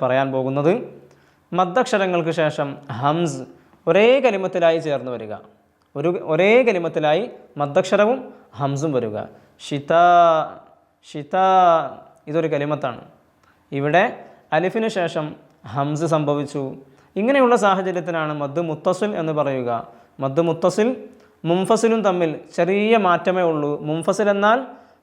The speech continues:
മദ്ദക്ഷരത്തിന് ശേഷം ഹംസ് തൊട്ടടുത്ത കലിമത്തിലായി ചേർന്ന് വരിക. ഇവിടെ നാം പറഞ്ഞു വരുന്നത് മദ് മുത്തസിലാണ്. മദ് മുത്തസിൽ എന്നാൽ മദ്ദക്ഷരത്തിന് ശേഷം ഹംസ് അതേ കലിമത്തിലായി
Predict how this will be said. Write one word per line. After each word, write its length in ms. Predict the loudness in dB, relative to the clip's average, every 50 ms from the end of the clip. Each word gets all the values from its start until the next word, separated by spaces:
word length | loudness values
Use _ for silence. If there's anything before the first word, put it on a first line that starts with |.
| _ -6 -4 -4
മദ്ദക്ഷരത്തിന് 640 | -2 0 0 -2 0 0 0 -2 0 -2 -2 -2 -2 -2
ശേഷം 260 | -2 -2 0 -2 -4 -4 -4 -2 0
ഹംസ് 340 | 0 0 0 -2 -6 -8 -10 -10 -6 -4
തൊട്ടടുത്ത 420 | -4 -2 0 2 2 4 4 4 2 2 2
കലിമത്തിലായി 540 | 2 2 0 -2 0 2 2 2 2 0 -2 -6 -4
ചേർന്ന് 260 | -2 -2 -2 -2 -2 -4
വരിക. 220 | -4 -4 -4 -4 -6 -6 -6 -8 -12 -20 _ _ _ _ -4 -2 0
ഇവിടെ 200 | 2 2 2 2 4 2
നാം 120 | 2 2 2 0
പറഞ്ഞു 240 | 0 0 0 -2 -2
വരുന്നത് 300 | -2 -2 -2 -2 -2 -2 -2 -2 -4
മദ് 200 | -4 -4 -4 -4 -4
മുത്തസിലാണ്. 640 | -4 -6 -4 -4 -4 -2 -2 -2 -2 -2 -2 -4 -6 -8 -10 -14 -20 _ _ _ -12 -10
മദ് 180 | -6 -2 -2 0 0
മുത്തസിൽ 320 | 0 0 0 2 2 2 2
എന്നാൽ 220 | 2 2 2 2 0 -2 -8 -16 -20 -20 _ _ -10 -6 -6
മദ്ദക്ഷരത്തിന് 640 | -4 -2 -2 -2 -2 -2 -2 -4 -4 -4 -6 -6 -6 -4 -4
ശേഷം 300 | -6 -6 -6 -8 -10 -10 -10 -14 -14 -6 -2
ഹംസ് 380 | 0 0 0 0 -2 -4 -6 -8 -10 -14 -18 -20 _ _ -6 -2 0
അതേ 200 | 4 4 6 6 6 6 6 4
കലിമത്തിലായി 500 | 2 2 2 2 2 2 2 4 2 2